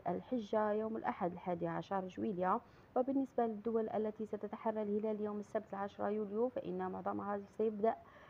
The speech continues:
شهر ذي الحجة يوم الأحد احداش يوليو أيضًا، نظرًا لوجود إمكانية رؤية الهلال يوم السبت، وعليه من المتوقع أن يكون يوم الثلاثاء عشرون يوليو أول أيام عيد الأضحى المبارك في غالبية دول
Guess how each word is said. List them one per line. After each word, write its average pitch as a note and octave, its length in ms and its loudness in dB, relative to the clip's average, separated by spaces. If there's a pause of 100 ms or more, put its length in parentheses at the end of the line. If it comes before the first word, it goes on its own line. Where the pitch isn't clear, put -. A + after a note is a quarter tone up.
(160)
شهر F#3+ 360 2
ذي F3 100 2
الحجة F3+ 380 0
يوم F3+ 220 4
الأحد F#3+ 380 0
احداش E3+ 440 -2
يوليو E3+ 380 -2
أيضًا، F3 240 4
نظرًا B3 340 -2
لوجود G#3+ 500 -2
إمكانية G3 560 0 (460)
رؤية A3+ 500 6
الهلال F3+ 400 2
يوم F3 160 2
السبت، A3+ 400 -2
وعليه F3+ 360 2
من F3+ 140 0
المتوقع F3+ 580 0
أن F3+ 120 2
يكون F3+ 360 0
يوم F3 180 2
الثلاثاء F#3 640 0
عشرون A3+ 380 0
يوليو F#3 320 0 (100)
أول F#3 320 0
أيام F3+ 280 0
عيد F3 120 -4
الأضحى - 320 -4
المبارك F3 380 2 (480)
في A#3+ 180 6
غالبية F#3+ 640 4 (640)
دول F3 440 2